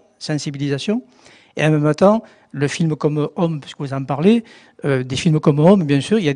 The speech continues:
il y a des gens comme le W W F ou les Greenpeace qui ont,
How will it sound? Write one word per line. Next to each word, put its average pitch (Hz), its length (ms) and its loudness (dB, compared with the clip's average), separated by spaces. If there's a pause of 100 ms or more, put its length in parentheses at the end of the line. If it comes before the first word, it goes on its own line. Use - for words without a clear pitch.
il 160 80 -10
y 143 60 -4
a 147 60 -2
des 160 160 2
gens 170 320 4 (380)
comme 139 200 0
le 147 80 4
W 165 120 4
W 160 340 6
F - 120 -12
ou 143 80 -4
les 139 280 -2
Greenpeace 151 600 -2
qui 147 140 -2
ont, 143 400 -2